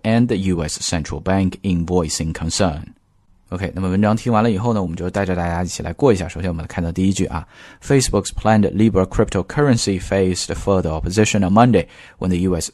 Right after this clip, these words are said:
Treasury Secretary warned about its potential criminal use.开头的呢是Facebook's planned Libra cryptocurrency啊，来做的主语。Facebook这家公司大家应该不陌生了，就是脸书这家公司。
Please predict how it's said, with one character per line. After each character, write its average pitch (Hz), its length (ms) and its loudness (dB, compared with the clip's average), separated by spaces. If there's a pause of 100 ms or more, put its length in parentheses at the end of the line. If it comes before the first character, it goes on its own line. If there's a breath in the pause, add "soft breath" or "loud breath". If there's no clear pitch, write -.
(140)
Treasury 80 420 -6
Secretary 98 540 0
warned 90 340 0
about 82 240 -6
its 82 140 -10
potential 80 460 -8
criminal 80 380 -6
use. 117 340 2 (420 loud breath)
开 151 200 0
头 127 160 4
的 139 80 4
呢 117 160 2
是 - 220 -8
Facebook's 104 600 0
planned 101 400 -2
Libra 92 640 0 (280 soft breath)
cryptocurrency 101 1040 -2
啊， 85 160 -10
来 80 100 -10
做 92 220 0
的 80 80 -4
主 95 260 0
语。 92 140 0 (400 loud breath)
Facebook - 440 0
这 98 120 -4
家 87 120 -4
公 101 180 -2
司 104 200 -2
大 82 140 -8
家 80 100 -6
应 82 100 -4
该 82 100 -6
不 80 100 -10
陌 90 180 0
生 85 160 -2
了， 85 100 -2
就 - 140 -8
是 87 60 -6
脸 90 240 -8
书 95 160 -2
这 95 100 0
家 85 160 0
公 87 160 -2
司。 80 180 -6